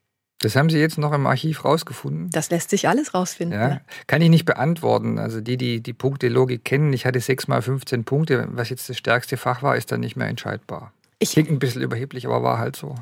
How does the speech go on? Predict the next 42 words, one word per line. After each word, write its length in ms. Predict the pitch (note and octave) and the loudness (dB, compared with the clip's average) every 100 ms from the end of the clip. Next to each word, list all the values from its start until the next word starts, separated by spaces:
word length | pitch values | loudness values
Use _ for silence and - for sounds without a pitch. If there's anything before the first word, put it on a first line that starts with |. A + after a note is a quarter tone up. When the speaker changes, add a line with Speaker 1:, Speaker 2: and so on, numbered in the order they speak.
| - | -6
Speaker 2:
Ich 140 | D#3 | 0
hätte 180 | F3+ - | 2 4
jetzt 180 | G3 - | 2 2
getippt 480 | - - B3 - - | -2 0 -2 0 0
auf 240 | F#3+ - | 0 4
Mathematik 560 | G3+ G3+ G3+ F#3 - C4+ | 4 4 2 0 -2 -2
oder 160 | G#3 | 4
Speaker 1:
Nee, 80 | F#3 | 6
Speaker 2:
Geschichte, 560 | G3+ D#3 - - F3 D#3+ | 8 6 4 2 4 6
weil 200 | F#3+ D3 | 6 6
Speaker 1:
Mathematik 260 | C#3+ - | 4 4
Speaker 2:
das 80 | - | 6
Speaker 1:
war 80 | F#3 | 6
Speaker 2:
haben 60 | B3 | 4
Sie 60 | |
Speaker 1:
das, 180 | A3+ A3 | 4 4
Speaker 2:
dann 80 | C#3+ | 4
Speaker 1:
war 80 | C#3+ | 4
Speaker 2:
studiert. 140 | - | 4
Speaker 1:
eines 120 | F3+ D#3+ | 4 2
der 120 | D3 | 0
zwei 200 | - C#3+ | 2 0
Fächer, 280 | C#3 D3 C#3 | 2 0 2
wo 80 | C3+ | 0
ich 80 | |
nur 140 | C3+ C#3 | 0 -2
vierzehn 360 | C#3+ C3 B2 | -2 -4 -8
Punkte 320 | A#2 B2 A#2+ A2+ | -10 -12 -12 -14
hatte. 300 | A#2 B2+ - _ - - - _ | -14 -18 -20 _ -20 -20 -20 _
Speaker 2:
Und 240 | B3+ A#3+ - | 6 6 2
wie 160 | G3 | 0
kam 260 | A#3 A3+ A#3 | 2 6 6
die 120 | A3 | 6
Entscheidung, 640 | - G#3 G3 G3 B3+ B3 G#3+ | 4 4 4 6 8 6 6
dann 200 | G3 F#3+ | 2 4
das 400 | G3 C#4 - - | 2 0 -2 -2
auf 200 | G3 F3+ | 0 0
Lehramt 420 | F#3 G3 A#3 A3 | -2 2 0 0
zu 100 | G3+ | -4
studieren? 480 | - E3+ D#3 E3 D4+ _ _ _ _ _ - - - _ - | -4 -6 -4 -4 -4 _ _ _ _ _ -12 -10 -20 _ -6
Speaker 1:
Begeisterung 800 | C3+ B2 A2+ E3 F#3+ F3 F3+ D#3+ | 2 4 4 4 2 4 2 2
und 580 | F2 C#3+ D3 C#3 - | 0 0 -2 -4 -12